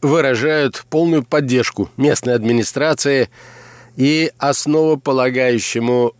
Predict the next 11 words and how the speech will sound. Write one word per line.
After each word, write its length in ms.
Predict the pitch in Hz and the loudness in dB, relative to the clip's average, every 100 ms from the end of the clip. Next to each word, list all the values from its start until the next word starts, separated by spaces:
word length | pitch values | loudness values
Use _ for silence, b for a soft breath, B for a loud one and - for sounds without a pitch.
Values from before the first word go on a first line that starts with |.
| - - | -14 0
принципу 840 | 131 135 113 - 101 - 101 92 b b b | 2 4 2 -2 -6 -2 -4 -4 b b b
автономии 800 | 123 - 143 143 113 98 98 92 | -2 0 0 2 2 2 0 -2
Гонконга 840 | 87 117 101 - 147 139 139 113 B B B B B B B - | -2 -2 -2 0 0 2 0 -2 B B B B B B B -6
в 60 | |
связи 300 | - 135 175 | 0 2 2
с 80 | 156 | -2
формулой 640 | - 131 143 139 135 123 | -2 0 2 2 2 0
«одна 400 | 113 147 139 135 | -2 -2 0 0
страна, 500 | 110 - 117 120 147 | -2 -2 -2 0 0
две 300 | 127 104 113 | -2 -2 -2
системы». 680 | 107 139 131 - 123 98 | -2 -4 -6 -2 0 0